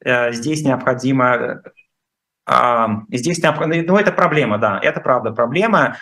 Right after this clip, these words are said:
но здесь необходимо смотреть на то, что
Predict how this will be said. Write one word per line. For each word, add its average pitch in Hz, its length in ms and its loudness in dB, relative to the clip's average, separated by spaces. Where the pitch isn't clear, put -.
но 135 100 0
здесь 208 240 0
необходимо 165 500 2
смотреть 151 540 -2
на 143 600 2
то, 165 240 0
что 131 720 -2